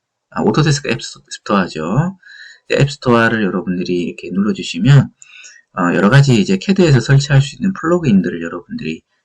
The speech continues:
여기서 찾아서 플러그인을 여러분들이 설치할 수 있다라는 거 여러분이 알아두시면 좋겠습니다. 여기 보시면 오토캐드라는 카테고리가 되어 있고요. 가장 인기 있는 앱으로 해서 여기 보시면 스케치업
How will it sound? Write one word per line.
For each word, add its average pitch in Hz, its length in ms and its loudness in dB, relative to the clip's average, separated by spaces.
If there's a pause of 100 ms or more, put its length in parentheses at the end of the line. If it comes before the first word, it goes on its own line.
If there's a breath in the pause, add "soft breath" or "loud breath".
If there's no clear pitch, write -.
(120)
여기서 95 340 -6 (120)
찾아서 143 760 0 (400 loud breath)
플러그인을 113 520 2
여러분들이 87 380 -8
설치할 113 340 -12
수 - 140 -16
있다라는 - 880 -14
거 80 80 -4
여러분이 82 240 -8
알아두시면 98 480 -10
좋겠습니다. - 720 -18 (420 loud breath)
여기 95 120 -6
보시면 92 300 -6
오토캐드라는 107 640 -4
카테고리가 117 500 -6
되어 82 140 -10
있고요. 143 480 -2 (420 loud breath)
가장 110 260 -2
인기 143 300 2
있는 123 260 4
앱으로 117 280 0
해서 90 180 -6
여기 90 160 -8
보시면 - 320 -12
스케치업 - 580 -6